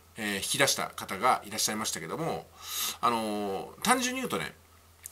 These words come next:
十万円置いとくと、勝手にベットしてくれて、えー、月平均で五万円前後ね、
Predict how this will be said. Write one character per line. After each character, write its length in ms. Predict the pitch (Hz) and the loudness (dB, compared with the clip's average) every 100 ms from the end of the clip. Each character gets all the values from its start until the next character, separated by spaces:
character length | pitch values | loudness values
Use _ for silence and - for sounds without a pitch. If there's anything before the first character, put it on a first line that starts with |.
| - - 131 | -14 -12 0
十 240 | 151 233 | 2 6
万 280 | 240 226 226 | 8 8 6
円 140 | 214 - | 2 4
置 160 | 175 | 4
い 40 | 202 | 6
と 100 | 208 | 4
く 100 | - | 4
と、 380 | 170 131 - - - - - - - | 6 6 6 -2 -18 -20 -20 -20 2
勝 180 | - 190 | 4 4
手 140 | 220 | 2
に 100 | 220 | 2
ベ 120 | 185 208 | 4 4
ッ 80 | |
ト 100 | 208 | 2
し 100 | 120 | -2
て 80 | - | -2
く 80 | - | -4
れ 100 | 185 | -2
て、 380 | - 147 82 - - - - - - | 4 4 4 -2 -20 -20 -20 -20 -6
え 480 | 110 107 101 95 92 | -2 2 2 2 0
ー、 20 | |
月 240 | - - 233 | 0 4 6
平 160 | 247 | 4
均 240 | - 107 95 | 4 0 0
で 140 | 90 | 0
五 140 | 104 | 2
万 260 | 123 185 185 | 6 6 6
円 260 | 175 165 160 - - - - - - 135 135 | 2 0 -6 -18 -20 -20 -20 -20 -18 2 6
前 120 | 160 | 6
後 140 | - | 4
ね、 120 | 131 | -8